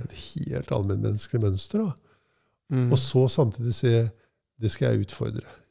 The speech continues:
Speaker 1: Jeg skal, øh, når jeg kan klare det, og ve-, vanlig, veldig ofte så går jeg bare fem på, jeg bare ramler inn i mønsteret, og så blir jeg der. Kanskje, og så kan jeg se det i ettertid, da. Det er sånn det begynner. At jeg ser det i ettertid. Nå skjedde det igjen.
Speaker 2: Mm.
Speaker 1: Og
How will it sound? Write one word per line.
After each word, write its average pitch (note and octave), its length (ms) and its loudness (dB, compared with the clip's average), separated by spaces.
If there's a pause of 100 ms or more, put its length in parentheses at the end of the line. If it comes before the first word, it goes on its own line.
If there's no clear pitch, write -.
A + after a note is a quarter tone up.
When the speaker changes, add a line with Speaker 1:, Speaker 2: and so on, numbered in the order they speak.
Speaker 1:
Jeg A#2+ 80 -2
skal, C3 300 2 (180)
øh, D#3 60 -8 (100)
når A2+ 240 6
jeg C#3 120 6
kan G#3+ 160 4
klare D3 280 2
det, C#3+ 80 6
og C#3+ 80 2
ve-, D#3+ 160 6
vanlig, C3+ 400 8 (140)
veldig C3+ 400 4
ofte B2 220 0
så C3+ 160 -2
går G#2 260 -2
jeg A2 80 -4
bare A2 100 0
fem G#2 240 0
på, A2 120 0
jeg G#2 120 0
bare G#2+ 160 6
ramler F#2+ 220 2
inn F#2 100 0
i F#2+ 60 2
mønsteret, F2 320 -2
og - 60 -2
så A2 60 0
blir G2+ 140 -2
jeg - 80 -2
der. G3 160 0 (1160)
Kanskje, D#3+ 240 -4
og D3 80 -2
så - 80 0
kan D#3+ 160 4
jeg G#3+ 80 6
se E3 160 0
det C3 80 4
i C#3 60 8
ettertid, B2+ 340 2
da. D#3+ 60 6 (180)
Det - 140 -2
er - 20 0
sånn - 160 -4
det F#3 80 0
begynner. C3 380 -2 (880)
At B2+ 140 2
jeg B2+ 100 2
ser A2 240 -2
det A2 80 0
i G#2+ 60 0
ettertid. A#2 260 -4
Nå B2 80 2
skjedde G#2+ 240 2
det G#2 80 2
igjen. G#2+ 220 2 (340)
Speaker 2:
Mm. A#2 220 2 (760)
Speaker 1:
Og C3 140 2